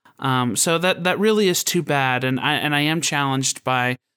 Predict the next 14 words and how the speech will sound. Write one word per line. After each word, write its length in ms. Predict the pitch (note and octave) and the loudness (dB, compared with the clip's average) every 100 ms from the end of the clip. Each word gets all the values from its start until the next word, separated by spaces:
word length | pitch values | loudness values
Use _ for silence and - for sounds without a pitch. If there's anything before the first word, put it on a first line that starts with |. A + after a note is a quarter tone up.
| _ _ - | _ _ -8
you 100 | C3 | -4
know, 120 | B2 | -2
the 120 | B2 | -2
idea 260 | A#2+ B2 B2 | -2 0 -2
that 180 | A#2+ - | -2 -4
this 220 | B2 C3 | -2 -2
is 160 | B2 | 0
something 680 | - - - - - C3+ C3 | 2 2 2 0 0 0 -2
that 140 | B2 F2+ | -2 -4
was 200 | A#2+ A#2+ | -6 -6
perhaps 560 | C#3 B2+ B2 A#2+ - | -6 -4 -6 -4 -6
lovingly 420 | B2+ B2 B2 A#2+ A#2+ | -4 -4 -2 -2 0
made, 520 | B2 A#2+ A#2+ A#2+ A#2+ | 0 0 0 -2 -2
and, 180 | A2+ | -6